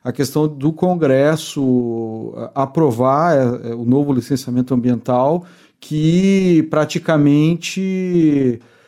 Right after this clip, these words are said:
minimiza muito, né, as barreiras que um, protegiam um pouco, né, a-, as áreas naturais brasileiras, os povos, eh, originários.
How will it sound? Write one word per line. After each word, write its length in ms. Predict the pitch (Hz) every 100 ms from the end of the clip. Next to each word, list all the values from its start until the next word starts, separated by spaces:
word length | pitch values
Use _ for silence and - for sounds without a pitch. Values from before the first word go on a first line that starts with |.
| _ -
minimiza 680 | 135 139 151 151 160 180 180
muito, 680 | 143 156 196 190 175 180 135
né, 200 | 131 147
as 120 | 120
barreiras 580 | 117 127 104 135 156 156
que 680 | - 170 175 185 185 180 185 - -
um, 160 | 170 - _ _ -
protegiam 540 | 190 185 170 156 190
um 240 | 220 190
pouco, 720 | 202 - 175 185 185 - - 117
né, 220 | 120 143 - _ _ _ _ _ _ _
a-, 460 | 123 120 113 - 117
as 160 | 107
áreas 240 | 127 120 113
naturais 400 | 120 120 113 107
brasileiras, 560 | 113 98 104 131 123
os 100 | 98
povos, 680 | - 113 107 107 101 - - -
eh, 240 | 117 113 110
originários. 960 | 110 110 107 104 110 120 120 113 -